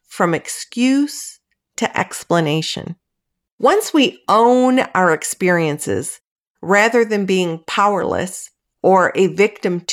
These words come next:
to the experience, we step into the choice of, "What do I want to do about it?"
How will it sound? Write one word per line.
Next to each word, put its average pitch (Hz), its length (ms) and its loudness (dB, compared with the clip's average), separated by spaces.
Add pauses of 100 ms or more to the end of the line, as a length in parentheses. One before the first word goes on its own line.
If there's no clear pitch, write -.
to 247 500 0
the 175 140 2
experience, - 800 -6 (1080)
we 196 760 0 (540)
step - 580 -2
into 226 240 0
the 240 140 -2
choice 170 500 0
of, 190 160 -2
"What 214 140 4
do 262 100 4
I 262 120 4
want 285 200 2
to 294 60 4
do 285 200 4
about 392 320 0
it?" - 160 -6